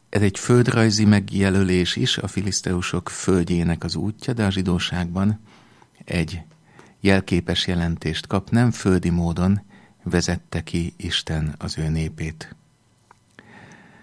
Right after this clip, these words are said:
Gyönyörű ez a részlet a Bibliában, hogy József csontjait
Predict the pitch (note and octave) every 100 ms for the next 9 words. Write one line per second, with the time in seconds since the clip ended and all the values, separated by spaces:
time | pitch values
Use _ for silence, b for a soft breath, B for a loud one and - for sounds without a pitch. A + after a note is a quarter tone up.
0 | B B B - G#2+ B2+ A#2+ G2+ F#2 F#2
1 | F2 F2 E2+ B B B B _ _ _
2 | _ - - - - - G2 G#2 F2+ -
3 | F#2 F#2 F2 F2 E2+ F2 E2+ F2+ F#2+ F#2
4 | F2 G2 A#2+ G#2+ F2+ - - - F2 D#2+
5 | - D#2+ D2+ -